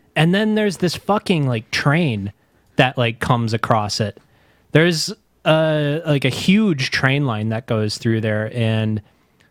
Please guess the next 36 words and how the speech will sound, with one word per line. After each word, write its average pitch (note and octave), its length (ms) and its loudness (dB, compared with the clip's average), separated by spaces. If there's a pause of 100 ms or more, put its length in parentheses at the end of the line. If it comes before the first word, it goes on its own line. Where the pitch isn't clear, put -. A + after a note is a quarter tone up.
(120)
they're, C3+ 140 2
like, C3+ 180 -2
some D#3+ 280 2
of, C3+ 200 -2
like, B2+ 240 0
the B2 100 4
longest B2 520 0
and A2+ 100 0
most A2+ 260 -2
heavy A#2 280 0
in A#2 100 -2
the G#2 80 -4
world. A2+ 360 -2 (440)
That D#3 140 -4
just G3 180 0
seems F3 380 0
like C3 280 0
the, A#2+ 420 0 (800)
the C#3 140 4
worst B2+ 440 0
place A#2 300 2
to B2 120 -2
get A#2 180 0
fucking, A#2+ 340 -2
like, G#2+ 200 -4
stranded A2 560 -2 (680)
in B2+ 140 4
the B2 80 0
middle A#2+ 320 0
of, G#2+ 340 -8
like, A#2 160 0
nowhere, A2 480 -2 (760)
uh, A#2+ 360 0
on A#2+ 160 0
a A2+ 60 0
train. G#2+ 420 0